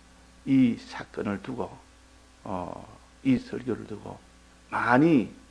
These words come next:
예, 살펴보기도 하고 연구도 하기도 하고, 이 말씀이 나올 때마다 더 자세히 듣고, 그럴 때마다 꼭 원소 창조를 말씀하신 겁니다.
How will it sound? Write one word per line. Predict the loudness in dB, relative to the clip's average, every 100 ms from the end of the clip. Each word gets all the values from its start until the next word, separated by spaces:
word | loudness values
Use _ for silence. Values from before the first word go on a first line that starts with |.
| _ -20 -8
예, | -8 -8
살펴보기도 | -10 -8 -6 -6 -6 -8 -10 -14 -14
하고 | -8 -6 -4
연구도 | -6 -8 -14 -14
하기도 | -14 -16 -16
하고, | -14 -14 -16 -20 _ -20 -20 -20 -8
이 | 2
말씀이 | 4 4 0 -4
나올 | 0 0 0
때마다 | -2 -4 -4 -6 -10 -12 -20 -20 _ 2
더 | 6 6 6
자세히 | -2 -10 -6 -6
듣고, | -6 -12 -12 -16 -16 -20 _ _ _ _ -20 -20 -20 -20 _ _ -20 -20 -2
그럴 | 10 10
때마다 | 10 4 2 -2 -6
꼭 | 2 2 2 -2
원소 | 0 0 -2
창조를 | -12 -14 -10 -10
말씀하신 | -10 -16 -16 -18 -14 -10 -8
겁니다. | -8 -8 -14 -16